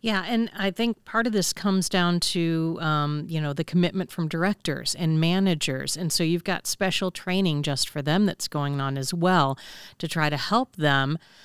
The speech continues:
um, foster and nurture this ability for, you know, all of their employees that they oversee to be able to participate and really benefit from the training. So how's that going so far?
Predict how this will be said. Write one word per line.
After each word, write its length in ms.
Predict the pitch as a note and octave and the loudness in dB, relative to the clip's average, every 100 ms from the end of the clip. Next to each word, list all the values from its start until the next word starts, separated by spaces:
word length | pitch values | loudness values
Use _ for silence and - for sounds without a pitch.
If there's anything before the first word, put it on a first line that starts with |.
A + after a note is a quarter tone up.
| - - - | -20 -16 -4
um, 400 | D#3 D3 D3 - | -2 -2 -4 -8
foster 720 | - G3+ A#3+ - - D3 D3 | -2 2 2 2 0 0 0
and 300 | D#3 D3+ D3+ | 0 0 2
nurture 720 | F#3+ B3 - D#3+ D3 D3+ - | 2 2 2 2 4 2 0
this 400 | D#3 D#3 D#3 - | 0 0 0 -2
ability 680 | F#3 D#3 F3+ F3 F#3 F3 E3 | -2 2 4 4 4 2 2
for, 420 | D#3+ E3+ D#3+ D#3 | 0 -2 0 0
you 140 | D#3+ D#3 | 0 -2
know, 140 | D3 | -2
all 240 | D#3 E3 D#3 | 0 0 0
of 100 | D3+ | 0
their 240 | F3 G#3 | 2 2
employees 600 | F3 D#3 E3+ D3+ C#3+ C#3+ | 0 0 -2 0 0 -2
that 200 | - D3 | -6 -6
they 180 | D3 C#3+ | -6 -6
oversee 680 | C#3 D3 - A3+ A#3 D3 C#3+ | -6 -4 -2 0 0 -2 -4
to 160 | - D3+ | -6 -6
be 240 | D3+ D3 | -2 -2
able 140 | D3 | -2
to 200 | D3+ - | -6 -8
participate 760 | D3 D3+ - G3+ A3+ - D#3 E3 | -8 -6 -2 -2 -2 0 0 0
and 140 | E3+ | 0
really 200 | E3+ E3 | 0 0
benefit 640 | D3+ D#3 E3+ E3 D3 C#3 - | 0 0 0 -2 -4 -8 -6
from 260 | D#3+ D3 | -6 -4
the 80 | C#3 | -4
training. 480 | - D#3 D3 C3+ B2+ | -4 -4 -4 -6 -6
So 300 | - D#3+ E3 | -4 -4 -6
how's 320 | - F#3 G3+ | -6 -4 -4
that 220 | F#3 F3 D#3+ | -4 -6 -6
going 300 | C#3+ - C3 | -10 -8 -8
so 160 | - | -10
far? 340 | - F2+ G#1+ | -12 -16 -16